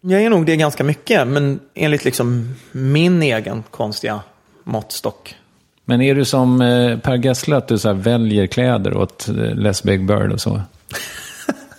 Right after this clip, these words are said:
Speaker 1: No comment.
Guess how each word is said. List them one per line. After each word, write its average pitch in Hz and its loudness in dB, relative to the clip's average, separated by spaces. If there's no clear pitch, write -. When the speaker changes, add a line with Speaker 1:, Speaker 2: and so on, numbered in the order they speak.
Speaker 1:
No 123 2
comment. 139 -2